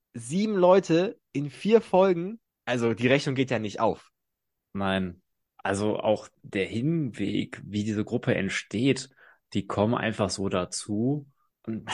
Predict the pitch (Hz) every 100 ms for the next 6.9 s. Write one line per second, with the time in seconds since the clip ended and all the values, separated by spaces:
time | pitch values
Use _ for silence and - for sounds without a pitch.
0 | - - - - - - - 107 110 104
1 | 110 104 - 139 131 107 - 123 123 113
2 | 101 107 113 - 104 - 117 123 135 147
3 | 139 - 98 107 107 123 120 107 - 98
4 | 95 101 127 95 - 104 104 107 113 113
5 | - 98 101 - - - - 95 98 95
6 | 98 101 98 95 - 104 92 92